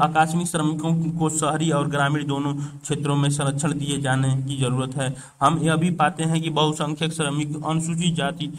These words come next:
जनजाति और पिछड़ी जाति से हैं, जो असंगठित क्षेत्रों में रोजगार करते हैं। ये श्रमिक अनियमित और कम मजदूरी पर कम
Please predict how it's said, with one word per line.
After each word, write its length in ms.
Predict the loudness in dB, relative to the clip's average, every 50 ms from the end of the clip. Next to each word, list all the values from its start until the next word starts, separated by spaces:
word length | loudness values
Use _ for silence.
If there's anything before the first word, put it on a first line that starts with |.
| -16 -16 -10 -4
जनजाति 500 | -2 0 0 2 2 4 2 2 2 2
और 180 | 0 0 0
पिछड़ी 360 | -2 -2 -4 -4 -2 -2 -2 0
जाति 300 | 0 0 0 0 -2 -6
से 140 | -4 -4 -4 -4 -4 -8 -12 -12 -6 -4
हैं, 160 | -2 0 0
जो 120 | 2 0 0
असंगठित 600 | 0 2 2 2 2 2 0 -2 0 -2 -2 -4
क्षेत्रों 320 | -4 -4 -4 -4 -2 -2
में 120 | -2 -2 0
रोजगार 380 | -2 -2 -2 0 2 2 2
करते 340 | 2 0 -4 -6 -4 -4 -4
हैं। 160 | -2 0 0
ये 280 | 0 2 2 4 2 2
श्रमिक 380 | 2 0 0 0 0 0 0 2
अनियमित 480 | 0 2 4 4 4 4 4 4 2
और 240 | 2 0 0 0 -2 -6 -12 -12 -6 0
कम 220 | 2 4 4 4 4
मजदूरी 300 | 4 4 2 2 2 0
पर 360 | 0 -2 -4 -6 -8 -14 -20 -12 -4 0
कम 320 | 2 2 2 2 -2 -4